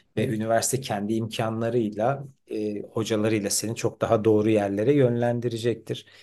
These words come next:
Birazcık da öğrenci versiyonuna, e, bakalım mı Toronto'nun? Yani öğrenci yanlısı bir okul mu orası? Nasıl bir yer? Yani daha doğrusu öğrenci yanlısı derken fiyatlar nasıl? E, hani üniversite parasını anladım.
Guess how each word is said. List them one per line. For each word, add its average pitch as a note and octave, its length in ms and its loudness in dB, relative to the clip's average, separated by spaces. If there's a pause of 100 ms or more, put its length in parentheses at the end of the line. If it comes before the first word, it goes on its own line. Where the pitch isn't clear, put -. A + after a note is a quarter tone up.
(420)
Birazcık C3+ 380 8
da - 100 6
öğrenci C3 540 6
versiyonuna, G#2 880 2
e, G2+ 180 2
bakalım A2+ 320 2
mı D3 140 0
Toronto'nun? G2+ 680 0 (360)
Yani G#2 280 2
öğrenci B2+ 440 8
yanlısı G3+ 600 4
bir G#2 260 -4 (160)
okul G2+ 300 -4
mu F#2+ 140 0
orası? C#3+ 480 -2 (460)
Nasıl C3+ 420 4
bir F#2+ 80 -8
yer? F#2+ 240 -2
Yani A#2+ 240 6
daha C#3 160 6
doğrusu C3+ 220 0
öğrenci C#3+ 360 4
yanlısı D3 380 -2
derken D3 440 0 (440)
fiyatlar C3 840 4
nasıl? C#3+ 640 -2 (340)
E, A2 320 4 (680)
hani B2+ 220 0
üniversite C#3+ 500 4
parasını C#3 440 0
anladım. D#3 380 -2